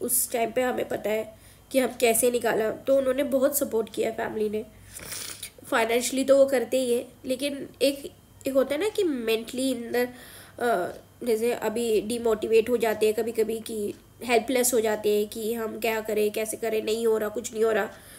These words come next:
तो पापा हमेशा कहते कि तेरे, मैं खड़ा हूँ अभी, अ, जो भी, अ, दिक्कत है तू हमारे पर छोड़ दिया कर, कुछ भी परेशानी है हमारे पर छोड़ दिया कर।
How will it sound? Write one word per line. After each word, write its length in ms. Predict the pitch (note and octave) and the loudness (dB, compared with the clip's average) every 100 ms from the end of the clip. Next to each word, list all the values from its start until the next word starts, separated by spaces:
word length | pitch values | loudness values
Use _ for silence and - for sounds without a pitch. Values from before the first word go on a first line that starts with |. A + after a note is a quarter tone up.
| - - - | -20 -20 6
तो 260 | C4+ C4+ B3+ - - - - - - - - - | 10 10 8 2 -6 -20 -20 -20 -20 -20 -20 0
पापा 260 | B3+ A3+ B3+ | 4 4 4
हमेशा 420 | B3 B3 B3 C4 | 4 4 4 2
कहते 300 | B3 G#3+ B3+ | 0 0 -2
कि 160 | C4 C4 | -2 -6
तेरे, 440 | - G#3 C4 - - | -2 0 2 0 -8
मैं 320 | G#3+ A#3+ C4 C4+ | -4 4 4 4
खड़ा 180 | B3+ | 4
हूँ 220 | A#3+ B3 A3+ | 4 6 4
अभी, 240 | A3 G#3 - - - - - - - - - - - - - - - - - - - - - - - - - - - | 2 -6 -10 -20 -20 -20 -20 -18 -14 -14 -16 -20 -20 -18 -18 -18 -18 -16 -18 -18 -20 -20 -20 -20 -20 -20 -20 -14 -6
अ, 120 | A#3+ G#3+ - - - | -6 -6 -14 -16 -6
जो 200 | A#3+ C4 | 6 6
भी, 340 | B3 C#4 C#4 | 8 4 4
अ, 320 | C#4 G#3+ A3 A3 A#3 | 0 -4 -4 -4 -4
दिक्कत 340 | - - C4+ | -2 2 4
है 160 | C#4 E4+ | 4 4
तू 180 | F#4 F4+ | 4 4
हमारे 360 | B3 A#3 A3+ | 4 2 2
पर 140 | A#3 B3 | 4 2
छोड़ 260 | - A3 | 4 2
दिया 200 | G3 G#3+ | 2 0
कर, 200 | G3 - - - - - - | 0 -6 -10 -16 -20 -20 -8
कुछ 140 | C#4 B3 | -4 0
भी 120 | C4+ | 4
परेशानी 500 | B3+ B3 B3 A#3 - | 6 6 4 0 0
है 60 | |
हमारे 220 | F#3+ C4 A#3 | 0 2 4
पर 120 | B3 | 2
छोड़ 240 | - A3 | 2 0
दिया 200 | G3 G3+ | 2 2
कर। 220 | G3 G3+ | 0 -6